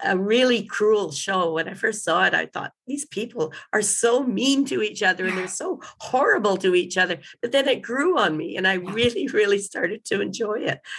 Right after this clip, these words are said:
Speaker 2: Yeah.
Speaker 1: So, uh, that's one of my favorites,
Speaker 2: Yeah.
Speaker 1: favorite British comedies.
Speaker 2: And
Speaker 1: <coughs> Sorry.
Speaker 2: No, that's okay. I, I should let you go soon. I just,
Speaker 1: Mm-hmm.
Speaker 2: and for me, I've just scribbled,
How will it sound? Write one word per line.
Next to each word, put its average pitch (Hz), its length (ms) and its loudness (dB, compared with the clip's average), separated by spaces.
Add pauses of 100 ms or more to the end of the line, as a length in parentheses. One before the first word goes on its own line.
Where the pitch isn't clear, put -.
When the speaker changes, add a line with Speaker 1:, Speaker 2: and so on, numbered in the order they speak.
(160)
Speaker 2:
Yeah. 180 120 -6
Speaker 1:
So, 190 260 0 (240)
uh, 180 300 2 (100)
that's 120 240 0
one 196 160 0
of 180 80 2
my 160 180 2
favorites, - 720 -2 (340)
Speaker 2:
Yeah. 214 140 -2
Speaker 1:
favorite 196 320 2
British 196 320 -2
comedies. 185 560 -4 (580)
Speaker 2:
And 277 240 2
Speaker 1:
<coughs> - 560 2 (340)
Sorry. 151 260 0 (340)
Speaker 2:
No, 220 220 0
that's 240 220 0
okay. 214 260 -2
I, 180 220 4
I 175 160 2
should 180 240 -4
let 185 160 -2
you - 40 -10
go 175 120 -2
soon. 156 240 -2 (100)
I 165 120 4
just, 202 240 0
Speaker 1:
Mm-hmm. 190 100 -2
Speaker 2:
and 180 120 -2
for 190 60 -6
me, 214 380 -2
I've 180 160 2
just 196 180 -2
scribbled, 180 460 -6